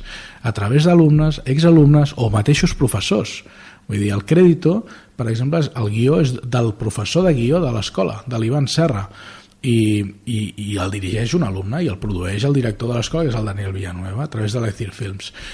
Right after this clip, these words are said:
I aquesta fórmula, eh, és el que et dic, costa molt, de, de, de, ara inicialment costa molt d'arrencar, però en el moment en el que els engranatges comencin a girar, jo crec que ens podem plantar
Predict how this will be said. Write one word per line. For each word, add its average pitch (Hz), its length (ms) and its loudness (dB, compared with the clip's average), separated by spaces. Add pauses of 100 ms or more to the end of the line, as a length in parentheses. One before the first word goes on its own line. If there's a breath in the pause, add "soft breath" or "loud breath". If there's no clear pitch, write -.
(200 loud breath)
I 127 80 2
aquesta 165 320 2
fórmula, 156 600 2 (440 loud breath)
eh, 120 200 -2 (260)
és 139 140 -2
el 175 100 2
que 135 80 2
et 110 60 -4
dic, 143 260 0 (160)
costa 160 420 0
molt, 147 380 2 (100)
de, 113 300 -8
de, 120 160 -4
de, 107 80 -6 (380)
ara 135 280 2
inicialment 139 680 0
costa - 340 -2
molt 160 180 4
d'arrencar, 143 500 0 (540 loud breath)
però 123 240 0
en 117 80 -4
el 117 140 -2
moment 127 340 -4
en 180 140 -2
el 160 160 -2
que 156 100 -2
els 139 200 -2
engranatges 135 680 -4
comencin 135 480 -4
a 131 80 -2
girar, 135 380 2 (240)
jo 127 160 2
crec 131 240 -2
que 160 100 4 (120)
ens - 120 -2 (320 soft breath)
podem 123 320 0
plantar 135 640 0